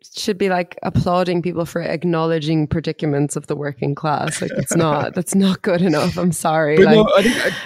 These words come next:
Speaker 2: uh, the
Speaker 1: <laughs>
Speaker 2: wider point is, and it's something that we were, like, the Discord brought up yesterday, is,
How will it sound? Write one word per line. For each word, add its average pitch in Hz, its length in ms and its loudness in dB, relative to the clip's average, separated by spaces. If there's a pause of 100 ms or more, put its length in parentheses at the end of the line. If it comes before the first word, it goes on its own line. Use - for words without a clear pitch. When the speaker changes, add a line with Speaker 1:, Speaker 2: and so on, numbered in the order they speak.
Speaker 2:
uh, 233 160 6
the 160 100 4
Speaker 1:
<laughs> - 20 8
Speaker 2:
wider 226 300 6
point 151 400 0
is, 135 240 0
and 131 180 -2
it's 123 120 -4
something 120 180 -4
that 110 240 -6
we 107 180 -10
were, 104 220 -8
like, 107 240 -8
the - 80 -12
Discord 117 480 -4
brought 101 180 -2
up 98 200 -8
yesterday, 110 380 -6
is, 98 140 -12